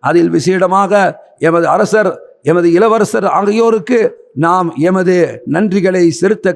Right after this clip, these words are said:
கடமைப்பட்டிருக்கிறோம். அன்பிற்குரிய சகோதரர்களே, அல்லாஹ் எங்களுக்கு நன்றி செலுத்துமாறு கட்டளை பிறப்பித்திருக்கிறான்.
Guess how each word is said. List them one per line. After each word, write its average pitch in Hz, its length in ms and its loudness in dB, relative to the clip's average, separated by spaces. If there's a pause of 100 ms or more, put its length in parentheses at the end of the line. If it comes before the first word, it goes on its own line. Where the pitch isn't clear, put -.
கடமைப்பட்டிருக்கிறோம். 170 960 -2 (460)
அன்பிற்குரிய 196 480 0 (120)
சகோதரர்களே, 202 600 0 (500)
அல்லாஹ் 196 460 2 (220)
எங்களுக்கு 202 460 0
நன்றி 220 280 0
செலுத்துமாறு 208 640 -2 (140)
கட்டளை 233 380 -2 (100)
பிறப்பித்திருக்கிறான். 190 800 -2